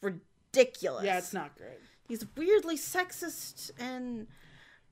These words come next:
Speaker 1: he's just like, "Ha, ha, ha, look
Speaker 2: It's,
Speaker 1: at me."
Speaker 2: it's
Speaker 1: And
Speaker 2: 'cause they were selling toys.
Speaker 1: Oh, God.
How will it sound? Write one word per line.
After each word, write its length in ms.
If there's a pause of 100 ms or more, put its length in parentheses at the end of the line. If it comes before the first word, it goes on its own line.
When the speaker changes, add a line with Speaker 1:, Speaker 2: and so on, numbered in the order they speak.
(140)
Speaker 1:
he's 340
just 160
like, 180
"Ha, 220
ha, 220
ha, 220
look 100
Speaker 2:
It's, 100
Speaker 1:
at 60
me." 240
Speaker 2:
it's 80
Speaker 1:
And 80
Speaker 2:
'cause 140
they 80
were 60
selling 260
toys. 340 (200)
Speaker 1:
Oh, 300 (200)
God. 380